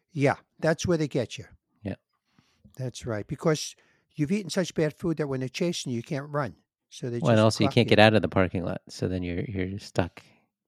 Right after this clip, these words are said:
Speaker 1: Yeah, you die of, uh,
Speaker 2: They c-,
Speaker 1: pollution from all the cars
Speaker 2: yeah.
Speaker 1: backing up into
Speaker 2: They
Speaker 1: your,
Speaker 2: can't get the
Speaker 1: into your car.
Speaker 2: emergency services there.
Speaker 1: So I, I've always had that thought. Um, I've been, you know, listen, I've done thousands of performances. I did eleven thousand people two weeks ago. How come nobody dropped dead during my show?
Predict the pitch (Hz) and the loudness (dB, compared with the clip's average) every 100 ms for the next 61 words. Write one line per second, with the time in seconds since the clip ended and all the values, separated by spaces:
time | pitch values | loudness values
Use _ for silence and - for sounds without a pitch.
0 | _ - 147 123 113 117 135 135 123 123 | _ -8 -4 -2 -2 -2 0 0 -2 -4
1 | 160 175 - 139 143 123 - 117 113 120 | -4 -4 -4 -2 -4 -6 -12 -8 -8 -8
2 | - 123 107 120 117 135 113 - 117 - | -6 -6 -6 -6 -4 -6 -8 -10 -12 -8
3 | 113 110 117 120 101 90 101 101 107 101 | -4 -2 -2 -2 -4 -2 -2 -2 -4 -6
4 | - 110 98 - - - 104 _ _ _ | -6 -4 -4 -8 -16 -20 -20 _ _ _
5 | _ _ _ _ _ _ _ _ - 185 | _ _ _ _ _ _ _ _ -4 0
6 | 185 180 196 190 202 240 220 185 160 143 | 0 0 0 0 0 0 0 -2 0 0
7 | - 143 113 - - _ 139 135 156 156 | -2 -2 -2 -4 -14 _ -8 -6 -6 -4
8 | 165 156 147 240 151 156 139 - 95 - | -4 -4 -6 -6 -4 -4 -6 -8 -12 -16
9 | _ _ _ _ _ _ _ _ _ _ | _ _ _ _ _ _ _ _ _ _
10 | _ - 151 - 147 - 139 139 - 123 | _ -8 -6 -4 -6 -4 -4 -4 -6 -10
11 | 123 127 139 120 113 104 107 104 - - | -12 -12 -8 -6 -6 -8 -10 -12 -12 -20
12 | _ _ - 135 143 139 147 139 135 123 | _ _ -12 -4 -2 0 -2 -2 -4 -4
13 | 123 131 123 127 131 117 113 120 170 165 | -4 -8 -8 -10 -8 -8 -8 -10 -8 -6
14 | 160 139 135 110 120 - 117 101 101 98 | -4 -4 -4 -4 -6 -6 -8 -6 -8 -10
15 | - 104 | -12 -16